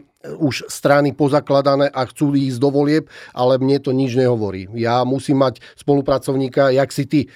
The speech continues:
že jeden deň sa dohodneme, druhý deň sa stretneme, tretí deň vysielame. Toto je presne ono, čo ľudia potrebujú. Ľudia potrebujú vodcov, potrebujú silu, potrebujú mužnosť, potrebujú vidieť ľudí, ktorí si zastanú Slovákov a dajú im možnosť nejakej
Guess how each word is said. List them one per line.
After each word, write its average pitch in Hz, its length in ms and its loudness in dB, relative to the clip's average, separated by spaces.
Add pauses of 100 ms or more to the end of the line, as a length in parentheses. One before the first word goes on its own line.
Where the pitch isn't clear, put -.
(240)
že 123 320 -4
jeden 151 400 4
deň 156 160 4
sa 165 100 2
dohodneme, 156 640 4
druhý 147 320 4
deň 156 160 4
sa 156 80 -2
stretneme, 165 560 2
tretí 143 260 -2
deň 135 220 2
vysielame. 123 560 -2 (180)
Toto 135 220 -4
je 139 100 4
presne 139 400 0
ono, 147 240 2
čo 139 140 -2
ľudia 135 240 2
potrebujú. 123 480 -2 (260)
Ľudia 131 240 2
potrebujú 143 560 2
vodcov, 147 460 2
potrebujú 143 560 0
silu, 160 420 2 (300)
potrebujú 143 640 2 (320)
mužnosť, 160 560 2
potrebujú 139 480 0
vidieť 131 340 2
ľudí, 127 380 -2
ktorí 127 400 -2
si 113 160 -10
zastanú 135 560 0
Slovákov 131 640 0 (180)
a - 80 -12
dajú 139 320 4
im 139 140 4
možnosť 131 580 4
nejakej 131 460 0